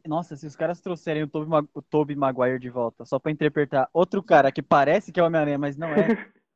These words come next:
Speaker 1: Nossa, mas, nossa, eu vou xingar muito. Eu vou ficar muito pistola com isso,
Speaker 2: Nossa.
Speaker 1: mano. Porque os caras criam maior hype, né? O Aranha Verso, não sei o quê.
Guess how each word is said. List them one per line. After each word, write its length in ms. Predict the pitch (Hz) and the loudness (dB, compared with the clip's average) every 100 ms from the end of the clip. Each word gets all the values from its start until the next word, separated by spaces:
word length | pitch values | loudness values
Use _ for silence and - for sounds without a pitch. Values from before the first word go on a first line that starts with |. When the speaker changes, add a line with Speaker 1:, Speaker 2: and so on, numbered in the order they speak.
| - 190 | -20 -16
Speaker 1:
Nossa, 340 | 202 214 - 196 | -10 -10 -8 -10
mas, 240 | 190 185 _ _ | -10 -12 _ _
nossa, 260 | - 226 208 | -6 -2 4
eu 20 | |
vou 100 | 190 - | 4 4
xingar 260 | 196 190 | -2 -6
muito. 240 | 175 175 - _ _ _ - | -6 -10 -14 _ _ _ -8
Eu 80 | |
vou 80 | 170 | -8
ficar 180 | - 175 | 0 2
muito 220 | 175 180 | 2 -6
pistola 400 | 160 - 156 147 | -16 -4 -2 -2
com 100 | - | -6
isso, 80 | 135 | -10
Speaker 2:
Nossa. 100 | 123 | -10
Speaker 1:
mano. 80 | 131 | -12
Porque 120 | 127 | -14
os 80 | 143 | -6
caras 200 | - 165 | 0 0
criam 200 | - 180 170 | 2 2 6
maior 180 | 180 | 4
hype, 380 | 175 165 175 170 | 4 2 2 0
né? 120 | 151 | -2
O 80 | 147 | -2
Aranha 300 | 123 131 175 160 | -2 -4 -6 -6
Verso, 500 | 120 151 190 170 - | -10 -8 -8 -10 -14
não 60 | 160 | -12
sei 140 | 190 | -12
o 80 | 185 _ - | -14 _ -10
quê. 240 | 214 | -10